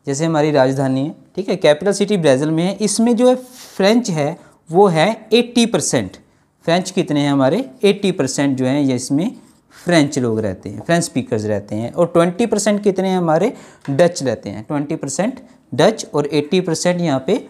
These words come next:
फ्रेंच। अब यहाँ पे आप देख रहे हो कि यहाँ पे मेजोरिटी में कौन है, दोनों में मेजोरिटी में कौन है? फ्रेंच। हम बात किसकी करें? कैपिटल सिटी ब्राज़ील की, मतलब ब्राज़ील में फ्रेंच जो है मेजोरिटी में है, but all over the country ये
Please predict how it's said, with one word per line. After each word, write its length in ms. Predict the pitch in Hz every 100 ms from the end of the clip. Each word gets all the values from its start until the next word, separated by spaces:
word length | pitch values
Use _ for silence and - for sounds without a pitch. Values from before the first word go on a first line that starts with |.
| -
फ्रेंच। 420 | - 208 139 - - - - -
अब 180 | 262
यहाँ 380 | 254 196 165 214
पे 80 | 254
आप 120 | 247
देख 320 | 190 147 139 170
रहे 100 | 190
हो 60 |
कि 80 | 233
यहाँ 240 | 220 196
पे 120 | 190 233
मेजोरिटी 560 | 202 143 147 170 226
में 140 | 240 233
कौन 220 | 160 123
है, 100 | 107 - _ _ -
दोनों 240 | 139 139 151
में 280 | 165 214 202
मेजोरिटी 420 | 143 135 147 185
में 160 | 196 208
कौन 220 | 202 196
है? 240 | 233 294 - - _
फ्रेंच। 500 | - 156 180 - - _ _ _ _ _ _ _ _ -
हम 260 | 147 190 190
बात 200 | 156 185
किसकी 260 | 226 226 226
करें? 360 | 226 226 233 -
कैपिटल 360 | 175 180 196
सिटी 340 | 180 160 226 277
ब्राज़ील 400 | 165 135 113 107
की, 160 | -
मतलब 280 | 117 131 147
ब्राज़ील 320 | 127 123 156
में 280 | 196 190 214 - - _ -
फ्रेंच 280 | - - 202
जो 180 | 156 127
है 460 | 131 208 - - -
मेजोरिटी 520 | 160 151 156 143 123 110
में 140 | 107
है, 280 | 101 104 113
but 140 | 202 220 -
all 160 | 127 156
over 260 | 185 220
the 160 | 233 226
country 360 | 220 220 247 262 - - 139
ये 280 | 156 214